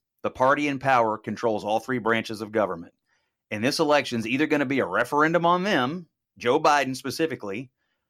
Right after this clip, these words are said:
or it's gonna be about something else. My bet is it's gonna be a referendum on them, and that's what they are also betting. They're hearkening back to twenty twenty when the referendum on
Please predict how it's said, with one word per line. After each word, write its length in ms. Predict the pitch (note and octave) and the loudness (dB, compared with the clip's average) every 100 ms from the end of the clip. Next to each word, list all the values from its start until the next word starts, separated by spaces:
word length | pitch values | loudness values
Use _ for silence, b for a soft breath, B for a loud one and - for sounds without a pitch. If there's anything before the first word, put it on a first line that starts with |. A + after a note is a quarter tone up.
| _ _ | _ _
or 140 | A#2 | -2
it's 100 | A2 | 0
gonna 160 | C3+ C3 | 0 0
be 140 | C3 | 0
about 260 | B2 A#2 A2 | 2 2 2
something 320 | A#2+ A2 A2 | -2 -4 -2
else. 320 | G#2+ F2 - | -2 -4 -6
My 220 | A2 C3 F3 | 0 2 4
bet 240 | C#3+ C#3 | 4 2
is 100 | C3+ | 0
it's 100 | A#2 | -4
gonna 160 | C3 C3 | -4 -2
be 120 | B2+ | 2
a 60 | |
referendum 460 | A#2+ B2+ B2+ B2 A#2 | 2 2 0 -2 0
on 160 | A#2 A#2 | 0 0
them, 280 | C3 G2+ - | -2 -4 -6
and 180 | B2 B2+ | -4 0
that's 220 | C#3+ D3+ | 0 -2
what 220 | C#3 C#3+ C3+ | -2 0 2
they 80 | |
are 100 | B2+ | 2
also 400 | - A#2+ - A#2+ | 4 2 2 0
betting. 400 | G2 A2+ G2 D#2+ _ _ _ _ | 2 0 0 -6 _ _ _ _
They're 200 | G#2+ D3 | 0 2
hearkening 440 | D3+ D#3 D#3 D3 C3+ | 4 2 2 -2 0
back 380 | A#2 A#2 A#2+ - | 2 2 -2 -6
to 420 | G#2 G#2+ D#3 F3 _ _ _ | -4 -2 -4 -8 _ _ _
twenty 260 | G#2 A2 C#3 | -6 -4 -4
twenty 440 | F#3+ A3+ B2+ F2 | 0 0 0 -6
when 280 | G#2+ A2 A2+ | -4 -2 0
the 100 | A2+ | 0
referendum 560 | G#2 A2+ A2+ A#2 A#2+ A#2 | 0 0 0 0 2 2
on 260 | A#2 A2+ | 2 -2